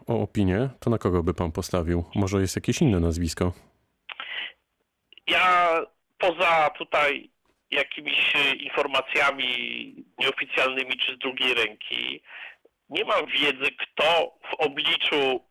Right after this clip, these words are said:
Speaker 2: zarządu dziś, e, powie, że jest gotowy. Dlatego trudno mi tutaj, e, jakoś spekulować, bo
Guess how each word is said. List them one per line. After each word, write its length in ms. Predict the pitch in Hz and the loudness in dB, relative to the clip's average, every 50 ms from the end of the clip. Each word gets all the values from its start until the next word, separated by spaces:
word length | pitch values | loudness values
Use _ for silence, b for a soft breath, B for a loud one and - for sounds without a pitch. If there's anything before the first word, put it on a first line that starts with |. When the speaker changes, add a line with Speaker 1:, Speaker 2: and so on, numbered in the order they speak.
| - - | -8 -2
Speaker 2:
zarządu 800 | - 143 135 127 135 127 127 120 117 113 117 117 127 139 151 151 151 | 0 0 2 2 2 2 2 0 -2 -6 -4 -4 -4 -4 -4 -4 -2
dziś, 440 | 135 131 131 131 131 - - - 131 | -2 0 0 2 2 2 2 2 2
e, 240 | 139 135 131 131 135 - _ | 2 2 0 0 -4 -4 _
powie, 600 | - 139 131 120 - 113 120 120 123 127 135 147 B B B B B _ - | 2 2 2 2 0 0 2 2 2 2 0 -2 B B B B B _ -2
że 180 | - 143 139 | 0 0 2
jest 180 | 139 143 147 147 | 2 0 0 -2
gotowy. 600 | 143 160 160 - - 226 220 185 143 131 113 110 - | -4 -4 -4 -2 -2 -2 -2 0 -2 -2 -4 -4 -6
Dlatego 360 | - 117 117 - 131 120 131 127 | -6 -8 -6 -6 -8 -10 -10 -10
trudno 360 | - - 147 147 147 139 135 | -10 -10 -10 -8 -8 -8 -8
mi 100 | 127 123 | -8 -10
tutaj, 500 | 143 131 127 147 127 127 131 123 123 B B B B B B B B _ | -10 -8 -4 -2 -2 -2 -2 -6 -10 B B B B B B B B _
e, 280 | - 123 123 123 60 57 | -8 -6 -6 -6 -6 -6
jakoś 320 | 60 - - - - - - - | -6 -6 -6 -6 -6 -8 -8 -6
spekulować, 720 | - - 135 - 180 208 240 220 170 139 120 110 - - 120 | -6 -8 -6 -4 -2 -2 0 0 0 0 -2 -2 -2 -6 -8
bo 140 | 123 123 | -6 -2